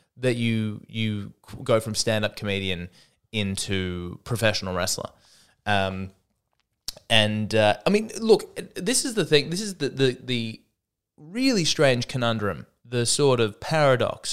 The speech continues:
of professional wrestling, is there is something, so, it's so entertaining, yet so lame. It's so masculine, yet so gay.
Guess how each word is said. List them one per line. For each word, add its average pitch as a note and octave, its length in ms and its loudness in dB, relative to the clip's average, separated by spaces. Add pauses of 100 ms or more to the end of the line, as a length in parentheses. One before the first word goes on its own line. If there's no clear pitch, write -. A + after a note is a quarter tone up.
of A#2+ 160 -4
professional G#2 460 -2
wrestling, - 320 -6 (460)
is C3+ 420 4 (840)
there E3+ 260 2
is D#3+ 120 4
something, F3 580 2 (840)
so, - 260 -2 (120)
it's C3 160 -2
so C3 220 4
entertaining, E3 720 -4 (760)
yet B2+ 240 -4
so A#2+ 280 2
lame. A2 640 0 (280)
It's C3+ 180 -4
so C3 220 0
masculine, D#3+ 960 0
yet A#2+ 280 -2
so C3 500 0 (160)
gay. A#2+ 480 -2